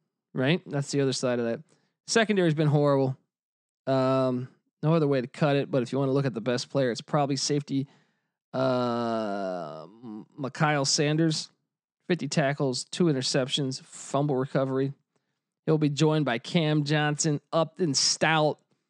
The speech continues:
Quinn Whitlock, and Deshaun Gaddy. Also, John Davis Junior might get in there, and even maybe Jackson Gibbs as well. Uh, it's tough.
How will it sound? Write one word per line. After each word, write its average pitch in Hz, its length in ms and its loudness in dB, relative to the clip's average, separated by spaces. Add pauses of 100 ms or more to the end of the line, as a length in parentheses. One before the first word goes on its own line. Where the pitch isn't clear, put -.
(280)
Quinn 156 480 2
Whitlock, 160 720 0
and 139 240 -2
Deshaun 139 960 0
Gaddy. 160 540 2 (120)
Also, 143 360 0
John 139 440 -2
Davis 135 360 0
Junior 151 400 2
might 135 220 2
get 135 140 0
in 135 120 0
there, 135 120 0
and 139 100 0
even 117 180 -2
maybe 110 200 -2
Jackson 117 420 -4
Gibbs 120 300 -2
as 104 100 -10
well. 123 320 -2 (1080)
Uh, 240 640 6
it's - 680 -2
tough. 170 440 0